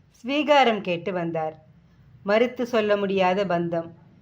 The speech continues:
பெரியவருடைய மடியில் அமர்ந்திருந்த குழந்தையை பார்த்த பாக்கியசாலி. பெரியவா சொன்ன மாதிரியே குபேரனாகிவிட்டான்.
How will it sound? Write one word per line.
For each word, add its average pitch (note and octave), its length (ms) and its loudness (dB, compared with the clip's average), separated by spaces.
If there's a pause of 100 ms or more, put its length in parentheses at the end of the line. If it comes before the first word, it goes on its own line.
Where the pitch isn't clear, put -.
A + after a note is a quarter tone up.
(360)
பெரியவருடைய C4+ 680 4
மடியில் A3+ 360 2
அமர்ந்திருந்த G#3 720 0
குழந்தையை A3 540 0
பார்த்த F3+ 400 -2
பாக்கியசாலி. F3+ 880 -2 (840)
பெரியவா G#3+ 400 2
சொன்ன G3 360 0
மாதிரியே G#3+ 640 0 (360)
குபேரனாகிவிட்டான். F#3+ 1120 0